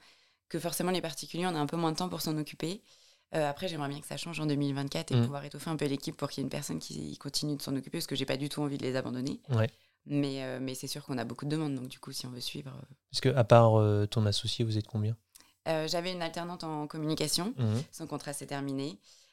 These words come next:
Speaker 1: Euh,
Speaker 2: Faut la relancer, hein.
Speaker 1: Oui.
Speaker 2: Faut la relancer avec Femacom, euh, voilà, moi je suis ton alternante, euh, je la forme et tout, puis après elle est autonome.
Speaker 1: Avec plaisir, on
Speaker 2: Ça
Speaker 1: en
Speaker 2: sera
Speaker 1: reparlera.
Speaker 2: <laughs> Et, et du coup, ouais,
Speaker 1: Mais,
Speaker 2: vous êtes,
Speaker 1: euh,
Speaker 2: à part une alternante ?
Speaker 1: et ben, du coup, on est deux.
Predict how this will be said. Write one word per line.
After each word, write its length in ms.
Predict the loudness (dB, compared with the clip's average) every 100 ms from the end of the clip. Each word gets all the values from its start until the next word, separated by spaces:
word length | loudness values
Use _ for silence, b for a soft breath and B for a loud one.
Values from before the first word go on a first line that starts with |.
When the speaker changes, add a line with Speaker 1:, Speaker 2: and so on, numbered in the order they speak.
| b
Speaker 1:
Euh, 260 | 0 0 4
Speaker 2:
Faut 120 | 6
la 100 | 8
relancer, 340 | 6 2 2 0
hein. 100 | -2 _ _ 2
Speaker 1:
Oui. 140 | 2
Speaker 2:
Faut 260 | 4 6 10
la 120 | 12
relancer 240 | 12 10 10
avec 160 | 10
Femacom, 480 | 8 8 10 8 8
euh, 640 | 6 4 2 2 0 0 0
voilà, 300 | 2 6 8
moi 160 | 8
je 100 | 6
suis 220 | 4 4 4
ton 160 | 4
alternante, 640 | 4 4 0 2 2 2 -2
euh, 380 | -2 0 2
je 100 | 4 4
la 100 | 4
forme 340 | 4 4 4
et 60 | 4
tout, 160 | 2 0
puis 140 | -2
après 220 | -2 -2
elle 40 | -2
est 40 |
autonome. 360 | 0 0 -2 -4 _ _ -6
Speaker 1:
Avec 200 | -4 -2
plaisir, 280 | -2 2 2
on 80 |
Speaker 2:
Ça 80 | 4
Speaker 1:
en 40 | 4
Speaker 2:
sera 160 | 8
Speaker 1:
reparlera. 840 | 10 12 12 12 12 12 12 10 8 4
Speaker 2:
<laughs> 60 | 2 B B B B B B -8 -6 2
Et, 60 | 6
et 20 |
du 140 | 8
coup, 100 | 12
ouais, 140 | 12 12
Speaker 1:
Mais, 60 |
Speaker 2:
vous 80 | 12
êtes, 100 | 10
Speaker 1:
euh, 40 |
Speaker 2:
à 40 | 12
part 140 | 12
une 100 | 12
alternante ? 560 | 8 8 6 6 2 -2
Speaker 1:
et 60 | 0
ben, 140 | 2
du 100 | 2
coup, 120 | 0
on 80 | 0
est 100 | 0
deux. 320 | 0 0 0